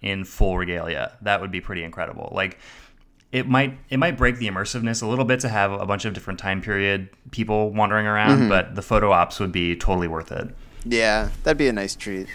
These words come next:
Speaker 2: Um, I was, I was, I remember talking to one of my friends one time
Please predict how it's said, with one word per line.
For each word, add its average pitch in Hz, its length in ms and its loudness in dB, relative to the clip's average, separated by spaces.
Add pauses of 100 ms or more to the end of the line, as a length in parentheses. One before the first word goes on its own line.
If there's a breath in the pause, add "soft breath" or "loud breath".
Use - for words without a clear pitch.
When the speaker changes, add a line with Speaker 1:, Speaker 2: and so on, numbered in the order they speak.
(1400 loud breath)
Speaker 2:
Um, 95 520 0 (800)
I 113 80 2
was, 120 180 0
I 117 80 2
was, 120 140 -6
I 110 60 -2
remember 123 280 -2
talking 104 300 -4
to 107 60 -4
one 95 100 -4
of 95 40 -10
my 90 100 -6
friends 90 420 -8
one 92 140 -10
time 87 400 -10